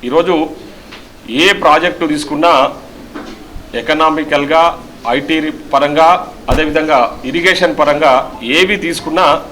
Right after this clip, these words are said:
అవన్నీ కాంగ్రెస్ చేసినవే. మరి మీరు ఈ పదేళ్ల కాలంలో మోడీ గారు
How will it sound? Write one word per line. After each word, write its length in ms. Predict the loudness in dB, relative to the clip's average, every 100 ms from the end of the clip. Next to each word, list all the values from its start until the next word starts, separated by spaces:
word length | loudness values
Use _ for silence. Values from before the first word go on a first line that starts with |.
| -10
అవన్నీ 300 | -4 -4 -4
కాంగ్రెస్ 520 | -2 0 0 0 -4 -6
చేసినవే. 300 | -6 -4 -6
మరి 220 | -8 -12 -18 -20 -20 -20 -20 -8 -2
మీరు 120 | -2
ఈ 60 |
పదేళ్ల 400 | 0 2 2 2
కాలంలో 680 | 2 4 4 4 4 4 2 -4 -18 -20 -20 -14 -2
మోడీ 300 | 0 2 2
గారు 420 | 4 4 2